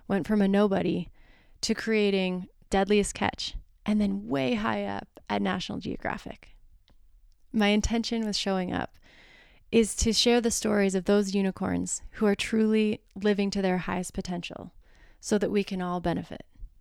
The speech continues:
and maybe show up for some impossible dream in the outdoors that you've had. I hope you like the show, 'cause this one's for you. Today's podcast is with one of my absolute heroes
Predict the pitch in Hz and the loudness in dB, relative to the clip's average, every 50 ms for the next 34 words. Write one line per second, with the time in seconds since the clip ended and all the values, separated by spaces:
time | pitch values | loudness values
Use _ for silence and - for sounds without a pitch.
0 | _ _ _ _ _ _ _ _ _ - - - - - _ - - 208 196 190 | _ _ _ _ _ _ _ _ _ -20 -20 -20 -20 -20 _ -2 0 2 2 4
1 | 190 185 190 190 196 196 196 - - 196 180 180 175 170 170 - - - 185 170 | 4 2 2 2 0 -2 -2 -2 -2 0 0 0 0 0 -2 -4 -4 -6 -6 -6
2 | - 180 170 170 170 170 160 - - 170 165 165 - 175 175 180 175 - 175 165 | -4 -6 -6 -6 -8 -8 -8 -6 -6 -6 -6 -6 -8 -10 -8 -8 -8 -6 -6 -4
3 | 165 160 160 165 170 - - - - - - - - 185 180 175 170 170 175 185 | -4 -4 -6 -6 -8 -10 -12 -12 -12 -14 -16 -4 -2 0 2 2 2 2 0 0
4 | - - 90 92 92 - - - - - - - - - 170 180 - - - 190 | -2 -2 -2 -2 -2 -4 -4 -6 -6 -6 -4 -4 -4 -4 -4 -2 -2 -2 -4 -4
5 | - - - - _ _ _ - - - - - - - - - - - - 208 | -10 -16 -20 -20 _ _ _ -20 -20 -20 -20 -20 -20 -20 -20 -18 -4 2 6 8
6 | 202 214 208 - 214 202 202 190 - - 208 - - - - - - - - - | 8 8 6 6 4 4 4 4 4 2 0 0 0 -2 -2 -2 -4 -6 -6 -6
7 | - - - - - - - - 185 165 175 165 - - - 160 165 - - - | -8 -10 -12 -14 -14 -4 2 2 2 4 2 0 -2 -2 -2 -4 -4 -4 -6 -8
8 | - - - 165 - - - - - - - - - - _ _ - - _ _ | -8 -8 -10 -14 -16 -20 -20 -20 -20 -20 -20 -20 -20 -20 _ _ -20 -20 _ _
9 | _ _ _ _ - - - - - - 226 220 220 247 254 240 - 233 214 208 | _ _ _ _ -20 -20 -20 -10 -4 0 2 2 2 2 0 -2 -4 -4 -4 -4
10 | 202 - 208 202 202 196 180 - - - - - - 196 185 185 180 170 175 - | -4 -6 -6 -4 -4 -4 -6 -8 -12 -16 -16 -6 -2 0 0 0 0 -2 -4 -8
11 | - - - - 185 185 - - - 180 185 185 180 180 175 175 - - - 180 | -10 -8 -2 0 0 0 0 -4 -4 -2 0 2 2 2 0 0 0 0 0 0
12 | 175 - - 180 170 170 160 - - 175 160 156 165 - - - - | -2 -4 -6 -6 -6 -6 -8 -10 -12 -16 -16 -16 -16 -16 -18 -20 -20